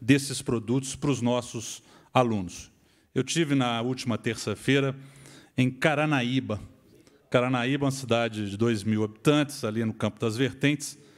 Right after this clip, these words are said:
em que eu lá experimentei uma primeira experiência que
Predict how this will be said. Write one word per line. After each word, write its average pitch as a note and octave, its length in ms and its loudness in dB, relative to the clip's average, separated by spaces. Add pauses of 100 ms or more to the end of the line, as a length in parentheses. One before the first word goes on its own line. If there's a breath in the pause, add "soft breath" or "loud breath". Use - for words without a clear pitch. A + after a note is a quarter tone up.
(280 loud breath)
em F3+ 100 4
que F3+ 180 -6
eu G3+ 500 2
lá F3 380 0 (640 soft breath)
experimentei D3+ 600 4
uma D3 140 2
primeira C#3 360 0
experiência C#3 920 0
que E3+ 500 -4